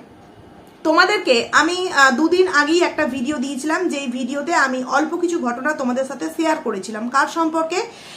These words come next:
এই দোলন সম্পর্কে। তো সেখান থেকে দাঁড়িয়ে কয়েকটা দিদিভাই আমাকে কয়েকটা কমেন্ট করেছে, যেটা কিনা একদম ধ্রুব সত্য কমেন্ট করেছে, যেগুলো এই মেয়েটি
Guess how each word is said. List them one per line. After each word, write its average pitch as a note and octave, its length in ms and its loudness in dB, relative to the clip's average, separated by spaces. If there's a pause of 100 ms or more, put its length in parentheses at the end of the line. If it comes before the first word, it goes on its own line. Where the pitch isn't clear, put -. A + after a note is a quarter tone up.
(100)
এই F#4+ 260 4 (120)
দোলন D4+ 360 6
সম্পর্কে। A#3 600 -2 (640)
তো D#4+ 100 2
সেখান G#4 300 4
থেকে A4 200 2
দাঁড়িয়ে F#4 540 6
কয়েকটা D#4+ 320 4
দিদিভাই D#4+ 440 2
আমাকে D4+ 380 2
কয়েকটা C4+ 340 0
কমেন্ট C4 360 -2
করেছে, C#4+ 520 2
যেটা C#4 200 -2
কিনা F4 200 -2 (100)
একদম A#3+ 380 0
ধ্রুব C4+ 280 -2
সত্য - 320 -4
কমেন্ট D#4+ 340 -2
করেছে, E4 280 0
যেগুলো B3+ 380 0
এই D#4 200 0
মেয়েটি C4+ 580 -2